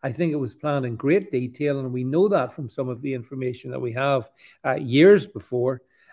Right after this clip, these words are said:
Um, they understood the importance of the media, so they captured the media, they bought the media, the media sustained the fear, the media sustained the narrative, and that's what a lot of people accepted in their minds. Now, you, my friend, being a critical thinker who follows me,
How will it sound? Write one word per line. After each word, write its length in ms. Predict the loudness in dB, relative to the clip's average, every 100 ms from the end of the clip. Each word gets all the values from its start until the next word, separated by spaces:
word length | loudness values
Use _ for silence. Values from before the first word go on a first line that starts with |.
| _
Um, 300 | -6 -6 -4
they 140 | 0 2
understood 500 | 2 0 -2 -2 0
the 120 | 0
importance 580 | -2 2 0 2 -6 -10
of 120 | -12
the 100 | -8
media, 420 | -2 2 2 2 0 -14 _
so 160 | -6
they 80 | -6
captured 480 | -4 -6 -6 -8 -10
the 80 | -6
media, 400 | -2 2 2 0 -8 _ _ -14
they 80 | -6
bought 320 | 0 0 0
the 80 | -4
media, 420 | -4 -2 -2 -4 _ _ -6
the 60 |
media 380 | 0 4 6 4
sustained 440 | 2 -6 -8 -8 -8
the 60 |
fear, 420 | -4 0 0 -2 -10 _ _
the 60 | -4
media 380 | 2 4 4 2
sustained 460 | -4 -8 -8 -6
the 60 | -4
narrative, 460 | -2 -2 -2 -6 -10 _ _
and 140 | -2 0
that's 200 | 0 -4
what 100 | -8 -4
a 60 |
lot 200 | 0 0
of 100 | -2
people 340 | -4 -6 -6 -8
accepted 500 | -6 -6 -6 -6 -8
in 80 | -8
their 100 | -6
minds. 360 | -4 -6 -8 -6
Now, 100 | -2
you, 520 | 0 0 4 6 6
my 180 | 4 -2
friend, 400 | -4 -6 -6 -8 -14 _ _ _
being 260 | 4 4 0
a 80 | -6
critical 320 | -6 -4 -6
thinker 420 | -8 -8 -4 -4 -4
who 100 | -6
follows 440 | -2 0 0 -4
me, 340 | -4 -2 -4